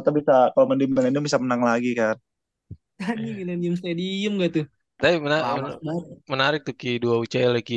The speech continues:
Speaker 3: ya, dua ribu dua puluh satu ya. Udah nggak main ya, satu U C L, satu U C L, apalagi nol U C L ya. Udah nggak
Speaker 1: Ya,
Speaker 3: main
Speaker 1: kalau
Speaker 3: ya.
Speaker 1: misalkan ngo-, ngomongin nol U C L, nol U C L atau nggak dua U C L, gue bingung menjelaskannya, ya, karena mungkin ada beberapa orang kita di sini nggak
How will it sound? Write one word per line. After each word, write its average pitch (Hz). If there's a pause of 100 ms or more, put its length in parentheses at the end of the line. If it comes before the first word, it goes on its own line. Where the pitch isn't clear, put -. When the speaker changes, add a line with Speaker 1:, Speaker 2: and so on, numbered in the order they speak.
Speaker 3:
ya, 113 (140)
dua 113
ribu 110
dua 110
puluh -
satu 113 (100)
ya. 117 (1000)
Udah 131
nggak 117
main 131
ya, 127
satu 117
U -
C - (100)
L, 120
satu 120
U 127
C - (100)
L, 131
apalagi 123
nol 120
U 117
C 127 (100)
L 120
ya. 123 (1300)
Udah 139
nggak 120
Speaker 1:
Ya, -
Speaker 3:
main 127
Speaker 1:
kalau 135
Speaker 3:
ya. 131
Speaker 1:
misalkan 135
ngo-, 131 (480)
ngomongin 135
nol 135
U -
C -
L, 127
nol 127
U -
C -
L 127
atau 131
nggak 127
dua 127
U -
C -
L, 165 (840)
gue 156
bingung 151
menjelaskannya, 131 (120)
ya, 143
karena 143
mungkin 165 (120)
ada -
beberapa 131 (200)
orang 139
kita 117
di 143
sini 147
nggak 127